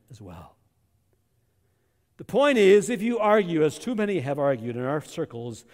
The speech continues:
that the Scriptures do not support infant baptism, then I'm afraid you don't really understand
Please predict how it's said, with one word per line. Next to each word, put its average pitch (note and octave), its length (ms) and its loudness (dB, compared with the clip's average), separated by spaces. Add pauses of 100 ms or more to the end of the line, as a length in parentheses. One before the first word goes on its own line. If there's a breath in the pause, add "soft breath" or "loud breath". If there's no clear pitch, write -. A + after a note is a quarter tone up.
(160 loud breath)
that C3 100 -16
the E3 100 -8
Scriptures B3 520 -10
do A#3 100 -8
not G3+ 200 -6
support E3+ 340 -6
infant D3 380 -10
baptism, B2 800 -10 (840 soft breath)
then D#3+ 120 -10
I'm F3+ 240 -8
afraid B2+ 580 -10
you B2+ 60 -12
don't C3+ 260 -12
really C#3 300 -10
understand G2+ 760 -16